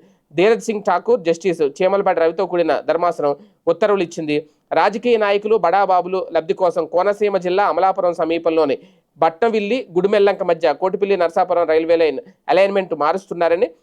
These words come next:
ముందుగా నిర్ణయించిన అలైన్‌మెంట్ ప్రకారం ట్రాక్ నిర్మాణం చేపట్టేలా ఆదేశాలు ఇవ్వాలని కోరుతూ హైకోర్టులో పలు వ్యాజ్యాలు దాఖలయ్యాయి. ఈ పిటిషన్లు విచారణకు రాగా,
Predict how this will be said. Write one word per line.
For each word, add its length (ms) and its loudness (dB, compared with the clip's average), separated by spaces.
ముందుగా 320 2
నిర్ణయించిన 500 0
అలైన్‌మెంట్ 460 0
ప్రకారం 400 0
ట్రాక్ 360 -2
నిర్మాణం 500 0
చేపట్టేలా 460 0
ఆదేశాలు 480 0
ఇవ్వాలని 380 -2
కోరుతూ 280 0
హైకోర్టులో 540 -2
పలు 140 2
వ్యాజ్యాలు 500 0
దాఖలయ్యాయి. 520 0
ఈ 160 -8
పిటిషన్లు 540 -2
విచారణకు 420 0
రాగా, 300 2